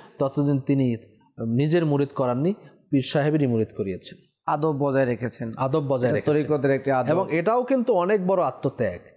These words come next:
Speaker 1: নিজের ভক্ত মুরিদের বানান নাই, পীর সাহেবের বানিয়েছেন।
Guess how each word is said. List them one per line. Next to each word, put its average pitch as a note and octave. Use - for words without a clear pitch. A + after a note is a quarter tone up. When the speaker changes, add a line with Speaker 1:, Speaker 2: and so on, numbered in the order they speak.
Speaker 1:
নিজের F#3
ভক্ত D#3+
মুরিদের F3
বানান C#3
নাই, C#3
পীর A#2+
সাহেবের D3
বানিয়েছেন। C#3+